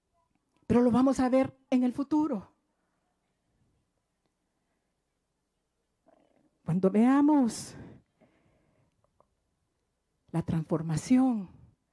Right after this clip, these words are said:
que estamos viendo, todas las, eh, subestaciones que estamos inaugurando,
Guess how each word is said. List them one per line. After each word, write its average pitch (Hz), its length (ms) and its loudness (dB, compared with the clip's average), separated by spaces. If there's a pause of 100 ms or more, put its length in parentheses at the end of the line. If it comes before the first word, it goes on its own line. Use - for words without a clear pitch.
(1040)
que 185 100 -10
estamos 220 400 0
viendo, 240 420 2
todas 240 500 0
las, 190 440 -4 (640)
eh, 190 200 2
subestaciones - 1300 0 (840)
que - 80 0
estamos 214 360 0
inaugurando, 208 800 0